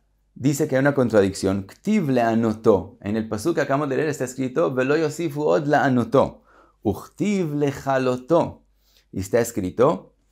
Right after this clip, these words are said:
en el pasuk después que en vez de le anotó, que no van a m-, más le anotó, hacerle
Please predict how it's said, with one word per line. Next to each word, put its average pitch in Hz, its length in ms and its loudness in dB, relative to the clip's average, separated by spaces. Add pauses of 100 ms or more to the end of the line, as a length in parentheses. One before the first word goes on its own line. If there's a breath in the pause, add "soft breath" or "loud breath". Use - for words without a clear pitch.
(220)
en 95 120 -2
el 104 120 -4
pasuk 135 360 -2
después 135 760 -2 (280)
que 165 500 0 (220)
en 120 440 -2
vez 151 160 6
de 175 80 0
le 147 200 0
anotó, 117 480 0
que 120 120 -2
no 131 140 2
van 160 200 0
a 156 120 0
m-, 135 360 -4 (160)
más 143 380 0
le 127 220 0
anotó, 117 540 2
hacerle 117 680 0